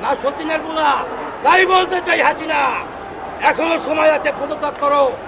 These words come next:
জনগণের ছাত্র দাবি এক দফা, শেখ হাসিনার পদত্যাগ। জিগেছে, জিগেছে,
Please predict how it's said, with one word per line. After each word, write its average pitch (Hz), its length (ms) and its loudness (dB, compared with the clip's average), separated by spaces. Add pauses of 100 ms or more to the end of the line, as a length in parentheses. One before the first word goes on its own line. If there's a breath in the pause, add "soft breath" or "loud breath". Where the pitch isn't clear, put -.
(380)
জনগণের 719 520 6 (2250)
ছাত্র 302 340 2 (200)
দাবি 339 240 2 (100)
এক 320 140 -4
দফা, 320 320 2 (540)
শেখ 330 240 4
হাসিনার 311 360 -2
পদত্যাগ। 302 440 0 (2000)
জিগেছে, 330 400 4 (120)
জিগেছে, 330 420 2